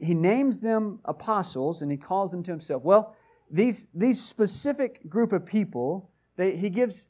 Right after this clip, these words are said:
names to, right? He, he calls them apostles,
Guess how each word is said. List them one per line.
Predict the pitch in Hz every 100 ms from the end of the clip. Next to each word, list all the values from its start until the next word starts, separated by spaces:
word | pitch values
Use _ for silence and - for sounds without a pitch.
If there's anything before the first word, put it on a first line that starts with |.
| _ _
names | 180 202 233 208 156
to, | - 127
right? | 113 147 180 147
He, | 180 -
he | 156
calls | 160 208 240 226
them | 226 226 226
apostles, | 185 - 247 214 - 151 156 175 -